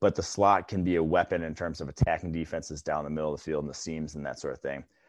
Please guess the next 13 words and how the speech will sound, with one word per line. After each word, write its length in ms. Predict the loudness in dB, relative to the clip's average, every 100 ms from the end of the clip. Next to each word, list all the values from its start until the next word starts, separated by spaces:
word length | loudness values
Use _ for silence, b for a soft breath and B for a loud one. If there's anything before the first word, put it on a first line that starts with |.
| _
And 80 | 2
I 80 | 2
think 100 | 2
that's 220 | 0 0
more, 540 | 0 2 4 2 0 _ _ _ _ _ _
and 80 | -4
they're 80 | 0
really, 200 | 4 4
like, 160 | 4 2
that's 200 | 2 0
an 140 | -6 -2
easy 320 | -2 -2 -4
throw 520 | 0 4 4 4